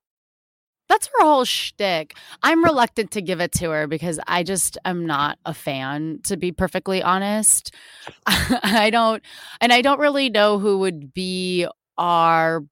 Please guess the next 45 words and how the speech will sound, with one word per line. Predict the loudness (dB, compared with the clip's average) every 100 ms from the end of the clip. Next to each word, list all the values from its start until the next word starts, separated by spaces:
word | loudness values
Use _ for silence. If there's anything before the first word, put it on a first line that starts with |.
| -8
Bridget | -4 -4 -4 -8 -10 -12
Jones, | -4 -2 0 2 0 0 -2 -2 -2 -2 -2
you | -2 0
know, | 0 0 -2
it's | -2
like, | 0 -2 -4 -20 _ -20 -20 -20 _ _ _ _ _ -14
it's | -12 -10
maybe, | -8 -4 0
like, | 2 2 0
for | -2 -2
me, | 0
it's | -2
like, | -4 -6
maybe | -8 -8 -4
Lizzo | -4 -4 -4 -2 -2 -2
is, | -2
like, | -4 -6
closer | -4 0 2 2 2
<laughs> |
to | 4 4 6
that | 6 6
in | 4 0
some | 2 0
ways. | 0 0 0
I | 0
mean, | -2 -2
I |
know | -2
she | -4 -6
does | -6
music | -4 -6 -6
and | -6
she's | -6
not | -4 -4 0
acting, | -2 -2 -6 -2
but | -2 -4 -12 -14 -4
in | -2
terms | 0 -2 0
of, | -2 2
like, | 2 0 -12 -14 -2
charming, | 4 4 4 0
funny, | 0 2 2 0 -2
living | -2 -2 -4
her | -4 -2
life | 0 0 0 -2 -8